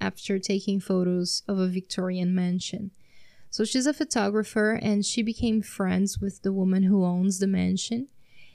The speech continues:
And she begins seeing these twins all the time. She also sees another spirit of a woman this time. And this one is very scary, but she only sees this woman when she goes to the mansion.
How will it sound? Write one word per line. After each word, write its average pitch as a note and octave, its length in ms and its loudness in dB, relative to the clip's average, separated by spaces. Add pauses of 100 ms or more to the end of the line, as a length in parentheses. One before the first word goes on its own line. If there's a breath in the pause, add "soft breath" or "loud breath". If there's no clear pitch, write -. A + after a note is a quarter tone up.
(260 soft breath)
And F#3+ 440 4
she - 140 -2
begins C4+ 420 0
seeing B3 460 2
these G#3+ 640 0
twins G3 800 0
all F#3+ 200 2
the F3+ 140 2
time. E3 420 -2
She - 160 -2
also C#4+ 240 0
sees D4+ 240 0
another A3+ 560 2
spirit C#4+ 760 -4
of F#3+ 120 0
a F#3 80 2
woman G3+ 600 2
this A3+ 220 0
time. A3 300 -4 (600 loud breath)
And G3+ 480 4
this C4+ 240 2
one D#4 160 2
is C#4+ 180 0
very F#3 480 2
scary, - 640 -4
but G3 260 2
she - 160 0
only C4 300 4
sees A3+ 580 0 (120)
this G#3+ 280 0
woman G3+ 420 4
when G3 180 2
she - 140 -2
goes F3+ 360 0
to - 100 -4
the F3+ 140 2
mansion. G3 720 0